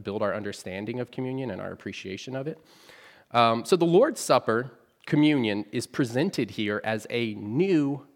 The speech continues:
Passover meal. It's like a new Passover meal. Um, you've got, you've got, they just ate lamb, they just had that bread,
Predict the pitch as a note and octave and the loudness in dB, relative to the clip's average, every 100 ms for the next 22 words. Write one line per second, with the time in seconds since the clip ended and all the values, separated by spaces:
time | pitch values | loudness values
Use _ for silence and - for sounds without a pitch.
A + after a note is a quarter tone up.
0 | _ - E3 F#3 - F#2+ F#2 F#2 F#2 F2+ | _ 0 2 2 -2 -4 -4 -8 -8 -10
1 | - _ _ _ _ _ _ - - E3 | -14 _ _ _ _ _ _ -4 -2 2
2 | D3+ F3 C#4 - G#2 - G2+ F#2 F#2+ F2 | 4 4 4 4 -2 -2 -6 -6 -8 -8
3 | - _ _ _ _ - B2 A#2+ A#2 G#2+ | -12 _ _ _ _ 0 4 4 2 0
4 | G#2 - _ _ _ _ _ B2+ B2+ D3+ | -2 -10 _ _ _ _ _ -6 2 4
5 | C#3 B2 C3+ - _ _ - B2+ C#3 C#3 | 4 2 -6 -20 _ _ -8 -2 2 2
6 | - B2+ A2+ D#3 - - E3 C#3+ B2+ C#3 | 2 -4 0 -2 0 0 0 0 0 2
7 | C#3 C3+ A#2 C3+ C3+ - D3+ C#3 A#2 A#2+ | 0 0 -2 -4 -6 -2 2 2 2 0
8 | A2+ A2+ A#2 | 2 0 -4